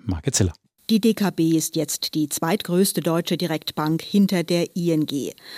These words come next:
Speaker 2: Von den eins Komma vier Milliarden Euro, die die Bayern L B vor Steuern im vergangenen Jahr verdient hat,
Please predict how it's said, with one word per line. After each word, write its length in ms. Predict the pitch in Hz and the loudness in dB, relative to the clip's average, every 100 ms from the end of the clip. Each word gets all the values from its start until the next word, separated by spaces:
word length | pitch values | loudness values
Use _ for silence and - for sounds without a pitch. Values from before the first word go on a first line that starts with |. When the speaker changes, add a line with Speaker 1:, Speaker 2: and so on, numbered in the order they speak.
| - | -8
Speaker 2:
Von 160 | - 180 | 2 4
den 140 | 180 | 4
eins 220 | 180 247 - | 4 2 4
Komma 220 | 220 190 | 4 4
vier 280 | - 247 226 | 2 4 4
Milliarden 560 | 185 170 175 196 185 | 4 2 2 2 2
Euro, 420 | - 180 180 151 | 2 0 0 -2
die 180 | 147 139 | -2 -4
die 140 | 135 143 | -4 -6
Bayern 380 | 120 160 180 | -4 0 2
L 160 | 147 160 | 2 0
B 240 | 156 160 | 0 -2
vor 320 | 160 180 202 208 | -2 0 2 2
Steuern 480 | - 151 175 185 | 0 0 2 2
im 120 | 143 160 | 2 0
vergangenen 540 | 143 143 147 185 170 | -4 -2 2 2 2
Jahr 240 | 151 160 | 2 -2
verdient 420 | - 151 170 170 196 | -2 -2 0 0 2
hat, 220 | 190 | 0